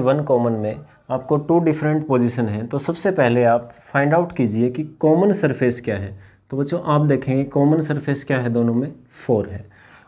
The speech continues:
अब आपसे एग्जामिनर किसी भी सरफेस का अपोजिट पूछ सकता है, थ्री का अपोजिट क्या होगा, फ़ाइव का अपोजिट, टू का अपोजिट। तो देखिए हम क्वेश्चन को कैसे सॉल्व करेंगे। तो जब भी हमारा एक सरफेस कॉमन हो, सबसे पहले हमने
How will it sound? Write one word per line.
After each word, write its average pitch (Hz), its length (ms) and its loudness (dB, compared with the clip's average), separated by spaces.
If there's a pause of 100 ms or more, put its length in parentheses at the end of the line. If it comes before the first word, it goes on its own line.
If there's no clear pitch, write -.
अब 156 140 4
आपसे 165 340 2
एग्जामिनर 135 560 2 (140)
किसी 175 360 0
भी 160 220 -2
सरफेस 151 560 -2
का 147 120 2
अपोजिट 135 540 0
पूछ 117 140 -6
सकता - 300 -10
है, 110 200 -6
थ्री 131 160 -4
का 123 120 -2
अपोजिट 107 400 -2
क्या 113 140 0
होगा, 104 300 -6
फ़ाइव 120 500 0
का 117 60 2
अपोजिट, 107 500 -6
टू 135 120 -2
का 117 140 0
अपोजिट। 110 420 -4 (320)
तो 139 100 -2
देखिए 151 320 4
हम 160 160 0
क्वेश्चन 143 300 -2
को 131 100 -4
कैसे 127 320 -2
सॉल्व 117 340 -2
करेंगे। 101 380 -10 (580)
तो 143 100 2
जब 160 240 4
भी 202 100 2
हमारा 180 320 2
एक 156 240 0
सरफेस 156 420 -4
कॉमन 123 320 0
हो, 110 240 -6 (280)
सबसे 160 420 0
पहले 131 340 0
हमने 117 400 0